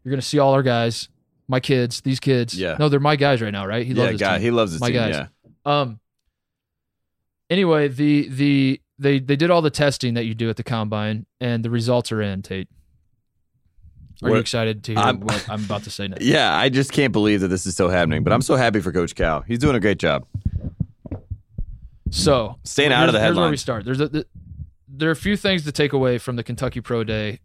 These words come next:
Speaker 1: r-, results. And, uh, let's see here. Do, do you want me to save the Brad Calipari stuff for the end, or
Speaker 2: Yes,
Speaker 1: you want me to get it out of the
Speaker 2: yes.
Speaker 1: way first?
Speaker 2: Yeah, no, no,
Speaker 1: To
Speaker 2: no.
Speaker 1: get you
Speaker 2: Save, save for the end, please, please, please.
Speaker 1: Okay. All right. So, number one,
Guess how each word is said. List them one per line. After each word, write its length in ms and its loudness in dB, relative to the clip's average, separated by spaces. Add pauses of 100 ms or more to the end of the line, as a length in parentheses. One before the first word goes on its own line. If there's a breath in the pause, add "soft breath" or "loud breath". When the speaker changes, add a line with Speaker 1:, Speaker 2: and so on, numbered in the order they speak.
(160)
Speaker 1:
r-, 60 -14 (160)
results. 600 -10 (1400)
And, 460 2
uh, 260 0
let's 180 -2
see 180 0
here. 200 -2
Do, 280 0
do 80 0
you 20 4
want 120 2
me 40 2
to 60 4
save 400 2
the 560 4
Brad 240 2
Calipari 500 0
stuff 260 -2
for 380 -4
the 160 -4
end, 300 0
or 20 4
Speaker 2:
Yes, 200 2
Speaker 1:
you 40 -2
want 120 -2
me 60 -4
to 60 -4
get 100 2
it 40 4
out 60 2
of 60 -2
the 60 -2
Speaker 2:
yes. 60 0
Speaker 1:
way 60 -6
first? 440 -2
Speaker 2:
Yeah, 60 -6
no, 120 2
no, 60 2
Speaker 1:
To 60 2
Speaker 2:
no. 60 2
Speaker 1:
get 100 0
you 60 2
Speaker 2:
Save, 240 2
save 200 2
for 120 0
the 100 -4
end, 180 -8
please, 400 -8
please, 320 -10
please. 400 -14 (120)
Speaker 1:
Okay. 280 -2 (340)
All 80 0
right. 180 -2 (360)
So, 540 2 (800)
number 260 4
one, 480 2